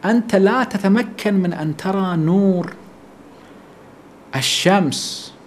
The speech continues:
يتمكن الإنسان أن يملأ عينه من نور الشمس؟ لا يتمكن من نور الشمس، لا يتمكن. إذا الإنسان أحدق بالشمس دقائق يصاب بالعمى،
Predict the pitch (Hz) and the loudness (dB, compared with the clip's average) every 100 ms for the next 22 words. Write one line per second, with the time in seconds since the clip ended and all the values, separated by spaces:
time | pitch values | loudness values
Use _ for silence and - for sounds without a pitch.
0 | - - 127 160 185 196 190 196 175 190 | -12 -8 -2 0 2 2 2 0 0 -2
1 | 190 190 190 190 185 - 185 185 160 185 | -2 0 2 2 2 0 -4 -2 -2 -2
2 | 185 180 180 180 160 - 196 214 - - | -2 -2 -2 -4 -6 -8 -6 -6 -8 -6
3 | 214 285 269 208 190 - 143 131 139 151 | -4 -2 -2 -4 -6 -6 -8 -6 -4 -4
4 | 165 165 - 202 214 - - - 233 285 | -4 -6 -6 -8 -8 -10 -16 -6 0 0
5 | 277 247 226 - 135 - - - - - | 0 -4 -4 -6 -8 -8 -18 -20 -20 -20
6 | - - - - - - - 131 135 139 | -20 -20 -20 -20 -20 -20 -10 0 2 2
7 | 139 185 175 160 180 - - - 147 127 | 0 0 2 0 -6 -4 -2 0 0 0
8 | 123 120 - - 123 - 147 131 - 123 | -2 -8 -10 -8 -6 -4 -4 -4 -4 -2
9 | 147 156 170 170 - - - - 147 - | 2 2 0 -6 -18 -20 -20 -10 -2 2
10 | 196 180 160 185 208 | 2 4 4 4 2